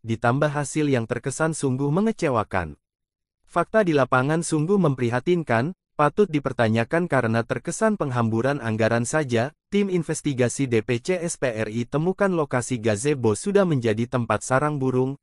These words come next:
karena kurang perhatian dinas terkait. Ketua D P C S P R I Taput Lamhot Silaban S T, meminta kepada Dinas Perkim untuk klarifikasi soal ini.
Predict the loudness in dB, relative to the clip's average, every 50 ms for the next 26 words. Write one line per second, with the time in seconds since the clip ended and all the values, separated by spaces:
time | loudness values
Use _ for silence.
0 | _ _ 0 0 0 2 -2 -2 -2 -4 -2 -2 -2 -2 -2 -4 -4 -4 -2 0
1 | 0 0 0 0 0 0 0 0 -2 -4 -2 -4 -6 -4 -2 -2 -2 -2 -2 -8
2 | -12 _ _ _ _ _ _ _ _ _ _ _ _ _ _ _ _ _ _ _
3 | _ _ -4 -2 2 4 6 6 6 4 2 2 2 0 -2 0 0 -2 -2 0
4 | -4 -6 -2 -2 -2 0 0 -2 -2 -2 -2 0 0 0 0 2 0 -2 0 2
5 | 2 2 2 0 -2 -2 0 0 2 2 2 2 2 0 -2 0 -4 -6 -4 -2
6 | 0 0 0 0 -2 -6 _ _ _ 0 2 4 4 2 2 2 0 0 0 -2
7 | 0 0 2 2 2 0 2 0 0 0 -2 -2 -2 -6 -6 -4 0 0 0 0
8 | 0 -4 -2 -2 -4 -2 2 2 2 2 0 0 -2 -2 -2 0 -4 -2 -2 -4
9 | -4 0 0 0 0 0 0 0 0 0 0 0 0 -2